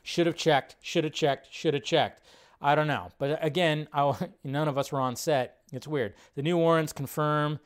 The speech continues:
that several members of the film's camera crew had walked off the set earlier that day after complaining about housing, payment, and working conditions, forcing producers to scramble to find a new crew.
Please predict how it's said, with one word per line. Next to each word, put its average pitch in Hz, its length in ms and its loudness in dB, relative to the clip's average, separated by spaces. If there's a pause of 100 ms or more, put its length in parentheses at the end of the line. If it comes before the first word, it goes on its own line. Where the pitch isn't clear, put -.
(120)
that 139 140 -12
several 196 260 4
members 156 260 0
of 139 100 -2
the 127 60 -6
film's 151 440 -2 (340)
camera 202 320 2
crew 170 240 2
had 139 320 2
walked 165 380 4
off 139 320 8 (260)
the 147 60 -4
set 156 240 2
earlier 170 320 4
that 147 220 2
day 151 340 4
after 131 220 -4
complaining 190 480 0
about 135 240 2
housing, 196 500 4
payment, 190 460 -2
and 131 200 -10
working 196 380 4
conditions, 135 600 -8 (600)
forcing 190 300 4
producers 160 500 0
to 139 120 -10
scramble 180 480 -2
to 151 120 -8
find 143 300 -4
a 139 80 0
new 139 300 -2
crew. 233 540 10